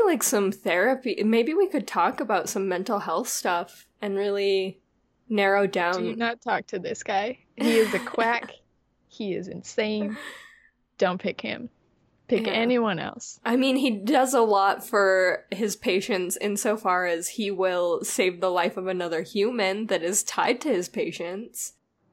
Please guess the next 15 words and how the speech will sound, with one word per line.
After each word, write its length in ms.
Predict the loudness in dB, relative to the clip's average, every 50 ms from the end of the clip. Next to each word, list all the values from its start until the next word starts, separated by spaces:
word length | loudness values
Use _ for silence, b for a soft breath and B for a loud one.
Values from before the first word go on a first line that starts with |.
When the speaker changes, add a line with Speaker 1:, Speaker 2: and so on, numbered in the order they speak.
| _ _
Speaker 1:
That 360 | -4 -2 0 2 2 0 0
said, 640 | -2 -2 0 2 4 4 4 4 4 2 0 -2 -10 -20 _ _ _ _ _
he 300 | -10 -6 -4 -2 0 2
will 160 | 2 2 2
Speaker 2:
<laughs> 120 | 2 2 2
Speaker 1:
not 220 | 2 2 0 -2 -6 _ _
maybe 520 | -6 -4 0 2 2 2 0 -2 -4 -8
give 400 | -4 0 2 2 2 2 -2 -8 -18 -20 _ _ _ _ _ _ _ _ _ -2
that 280 | 0 2 2 2 0 -2
human 720 | -4 -4 -2 -2 -2 -2 -4 -4 -4 -6 -8 -10 -12 -14 -16 _
that 240 | -8 -4 -4 -4 -2
needs 480 | -2 -4 -2 -2 -2 -2 -2 -6 -8 -10 -12 _ _ _ _ _ _
grace 460 | -2 0 2 2 2 0 -2 -4 -4 -4
and 240 | -4 -4 -4 -6
help 520 | -6 -2 0 2 4 6 4 4 2 -2